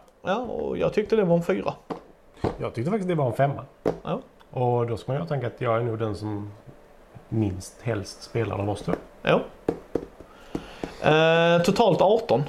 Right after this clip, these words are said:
Speaker 2: Samma som mig.
Speaker 1: Ja.
Speaker 2: Eh, men som sagt,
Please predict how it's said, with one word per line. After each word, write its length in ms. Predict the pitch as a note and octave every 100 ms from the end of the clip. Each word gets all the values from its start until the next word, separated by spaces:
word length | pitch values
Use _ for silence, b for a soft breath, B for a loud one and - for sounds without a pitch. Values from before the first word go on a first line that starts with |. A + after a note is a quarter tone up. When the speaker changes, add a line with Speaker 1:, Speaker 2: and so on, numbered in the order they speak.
| - - - -
Speaker 2:
Samma 340 | - E3+ B2+
som 100 | A#2+
mig. 140 | D#3+ D#3+ - - - -
Speaker 1:
Ja. 240 | F#3 G3+ - - - B B B B B B B B B - - - - B B B B B
Speaker 2:
Eh, 520 | A#2+ A2 A2 G#2+ G#2+ A2 - - - -
men 280 | B2+ C#3 C#3
som 140 | D3+
sagt, 400 | D#3 A#2+ - -